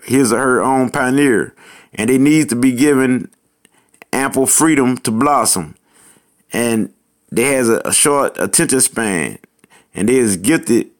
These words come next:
but difficult, and they feel that they are misunderstood,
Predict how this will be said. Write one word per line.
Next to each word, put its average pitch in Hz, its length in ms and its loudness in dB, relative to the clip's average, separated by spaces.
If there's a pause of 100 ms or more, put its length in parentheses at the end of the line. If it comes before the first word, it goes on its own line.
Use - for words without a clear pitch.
(340)
but 104 220 -4
difficult, 117 560 -2 (1120)
and 107 360 -2 (560)
they 113 160 0
feel 143 680 4 (420)
that 117 200 0
they 131 140 2
are 123 160 0
misunderstood, 120 1080 0